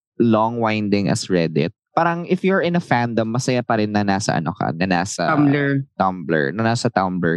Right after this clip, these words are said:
Speaker 1: ka. It, because yung, ano, yung, alam mo yung shit posting ng Tumblr, walang kapares.
Speaker 2: Mm-hmm.
Speaker 1: Sometimes kasi
Speaker 2: Yeah,
Speaker 1: Reddit,
Speaker 2: yeah.
Speaker 1: some people take themselves a little bit too seriously sa Reddit.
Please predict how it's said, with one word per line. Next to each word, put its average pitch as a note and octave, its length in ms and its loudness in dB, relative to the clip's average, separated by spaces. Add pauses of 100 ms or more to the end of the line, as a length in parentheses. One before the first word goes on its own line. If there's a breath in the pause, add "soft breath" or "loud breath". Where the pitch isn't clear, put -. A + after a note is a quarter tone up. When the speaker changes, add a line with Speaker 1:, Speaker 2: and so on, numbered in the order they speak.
Speaker 1:
ka. C2+ 240 0
It, - 80 -10 (480)
because C3 480 0
yung, B2+ 400 2
ano, A#2 160 0
yung, A#2+ 560 -6
alam D4+ 160 4
mo F4 60 4
yung A3 100 6
shit - 400 2
posting B2 400 0
ng G#2 80 0
Tumblr, F2+ 320 0
walang G2+ 480 -2
kapares. - 880 -4 (320)
Speaker 2:
Mm-hmm. C#3 400 4 (320)
Speaker 1:
Sometimes C#3+ 380 -2
kasi D3+ 100 2
Speaker 2:
Yeah, C3+ 240 0
Speaker 1:
Reddit, C3 140 0 (100)
Speaker 2:
yeah. B2 80 -2
Speaker 1:
some A#2 160 -2
people A2+ 300 0
take A#2 180 0
themselves G#2+ 480 -4
a - 140 -2
little C3 180 4
bit C3+ 160 -2
too B2+ 140 0
seriously B2 400 -4
sa A#2+ 160 -4
Reddit. A2+ 500 -2